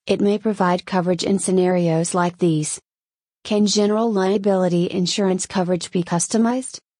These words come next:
General liability insurance coverage is fairly broad. However,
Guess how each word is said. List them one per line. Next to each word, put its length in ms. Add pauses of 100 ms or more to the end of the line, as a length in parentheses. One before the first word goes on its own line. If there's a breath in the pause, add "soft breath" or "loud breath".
(200)
General 440
liability 800
insurance 560
coverage 460
is 180
fairly 380
broad. 440 (420)
However, 600